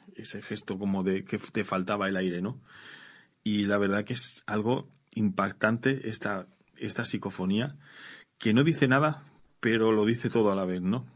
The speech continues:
La verdad que los pelos como escarpias cuando en el laboratorio fue analizado. Y vamos a pasar a la quinta y última. Esto fue en el sanatorio de Agramonte.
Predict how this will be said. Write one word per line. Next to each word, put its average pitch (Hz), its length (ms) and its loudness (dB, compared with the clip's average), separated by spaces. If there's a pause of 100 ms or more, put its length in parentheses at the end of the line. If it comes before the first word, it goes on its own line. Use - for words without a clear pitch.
(140)
La 98 140 -4
verdad 98 240 -4
que 113 140 -2
los 98 160 -4
pelos 113 220 0
como 107 180 -2
escarpias 113 640 -2 (240)
cuando 95 680 -2
en 101 260 -4
el 95 100 0
laboratorio 95 760 0 (600)
fue - 220 -4
analizado. 90 600 -2 (1800)
Y 104 80 -2
vamos 131 240 4
a 127 40 4
pasar 117 400 2 (100)
a 98 100 -6
la 87 160 -4
quinta 113 320 0
y 101 80 4
última. 92 520 -2
Esto 98 300 -4
fue 117 540 2
en 101 340 -2
el 92 320 0
sanatorio 101 580 2
de 123 100 4
Agramonte. 113 680 2